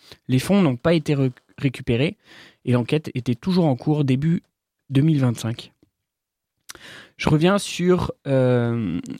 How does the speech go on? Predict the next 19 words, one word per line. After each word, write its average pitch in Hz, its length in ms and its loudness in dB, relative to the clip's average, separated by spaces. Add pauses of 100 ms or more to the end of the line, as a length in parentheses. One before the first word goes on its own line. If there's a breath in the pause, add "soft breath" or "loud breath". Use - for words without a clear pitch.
(100)
le 135 240 4
mot 175 280 4
deepfake. 156 840 -6 (320)
Donc 139 200 -6
le 220 140 2
deepfake, 196 540 -2
c'est - 540 -2
quand 190 500 -6 (500 loud breath)
on 151 120 4
a 190 180 2
une 180 140 -2
vidéo 165 520 0 (100)
avec 185 500 0
le 165 140 0
visage 175 680 0
de 156 140 0
quelqu'un 190 340 -2
d'autre, 156 380 -2
mais 214 320 0